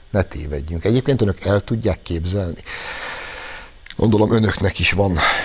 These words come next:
gyermekük, unok. El tudják képzelni, hogy megszülik a gyermeket? Én benn voltam a fiaim születésénél. Amikor ezt a három-négy kilós kis csodát az ember először a kezébe veszi, és, és zokog.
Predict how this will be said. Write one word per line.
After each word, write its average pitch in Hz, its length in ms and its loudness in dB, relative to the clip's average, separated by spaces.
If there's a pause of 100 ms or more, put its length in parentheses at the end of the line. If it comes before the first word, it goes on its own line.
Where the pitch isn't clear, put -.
gyermekük, 85 640 -2
unok. 87 340 -2
El 107 120 4
tudják 107 340 0
képzelni, 98 320 2
hogy 92 60 2
megszülik 104 480 0
a 98 40 2
gyermeket? 95 760 0
Én 113 120 2
benn 135 180 4
voltam 101 380 2
a 98 40 4
fiaim 87 420 2
születésénél. 76 920 -6 (760)
Amikor 107 380 2
ezt - 280 2
a 107 240 2 (280)
három-négy 104 840 2
kilós 92 380 -2
kis - 220 -6
csodát 87 420 0
az 87 140 -2
ember 92 240 0
először 82 380 0
a 82 40 -4
kezébe 78 560 -4
veszi, 69 340 -4 (880)
és, - 260 -2
és 98 180 2
zokog. - 560 0